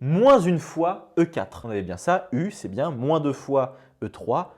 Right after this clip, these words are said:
moins une fois E quatre. Et moi, ce que je vais faire, c'est que je vais utiliser cette matrice de passage pour établir le lien entre U prime et U. Et ce lien, le voici. U est égal à P fois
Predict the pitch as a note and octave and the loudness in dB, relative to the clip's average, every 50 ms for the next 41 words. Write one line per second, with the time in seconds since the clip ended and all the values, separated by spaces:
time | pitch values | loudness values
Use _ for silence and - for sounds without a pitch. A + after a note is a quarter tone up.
0 | _ _ - A#2 B2 C#3 C#3 C3 A2+ A2 G#2+ G#2 - - E3 F3 E3+ - - - | _ _ -12 -6 -4 -2 -2 -2 -4 -6 -10 -10 -8 -6 -6 -6 -6 -6 -8 -8
1 | B2 - - - - - - - - B2 C#3 F#3 G3+ - - D#3 C3+ A#2 A#2+ A2+ | -8 -8 -10 -14 -16 -18 -12 -8 -6 -2 -2 -2 -2 -2 -4 -6 -4 -4 -4 -6
2 | - - D#3+ G3 G#3+ - - B2 - - A#2+ A2+ G#2 - A2 A#2 A2 A2 A2 G#2+ | -4 -2 -4 -4 -4 -4 -8 -12 -8 -6 -6 -6 -6 -6 -6 -6 -4 -2 -2 -4
3 | - - - - D#3+ - - D#3+ D#3 C#3 D3+ D3 - C3 - B2+ A#2+ - - A2+ | -4 -6 -10 -10 -10 -8 -8 -8 -8 -8 -8 -8 -10 -12 -12 -14 -14 -14 -14 -12
4 | A2 A2+ - G2+ G#2 - - D3 F3+ F3 - - A#2 A2+ B2 B2 - C3 A#2+ B2 | -12 -12 -10 -12 -10 -8 -6 -6 -6 -6 -10 -10 -6 -4 -4 -4 -2 -4 -4 -2
5 | C3+ B2+ A2+ A2 G#2+ G2+ G2+ G#2+ C#3 E3 F3 - - A#2 A2+ - - G2+ - - | -4 -4 -2 -2 -4 -4 -4 -6 -6 -8 -8 -10 -14 -14 -14 -14 -14 -16 -14 -12
6 | B3+ A3+ - - - E3 E3+ D#3+ D#3+ - B2+ B2+ - - G2 F2+ - - _ _ | -12 -12 -12 -12 -12 -12 -12 -12 -12 -14 -14 -14 -14 -16 -20 -20 -20 -20 _ _
7 | _ _ _ - G#2+ F#2 - - - C#3+ C3 C3 C3 C3+ A#2 G#2+ - - - G#2+ | _ _ _ -12 -12 -10 -10 -6 -2 0 0 0 0 -2 -2 -6 -10 -10 -4 -2
8 | B2 - - A2+ F#2 - - - - C3+ - - G#3 A3 B3+ C#4 - - - - | -2 -2 0 -2 -4 -4 -6 -8 -10 -4 0 4 6 6 6 4 2 -6 -18 -20
9 | _ _ _ - C#3+ C#3 - - B2+ B2 D3+ D#3+ D#3 C3+ B2 - - - - - | _ _ _ -2 -2 -2 -2 -2 0 2 2 4 4 2 0 0 -4 -6 0 4
10 | G3+ G#3 A#3 C4 - - - - - - - C#3 C3+ D3 E3 E3 - - | 4 4 4 4 0 -6 -14 -20 -18 -8 -4 -2 0 0 -2 -4 -10 -20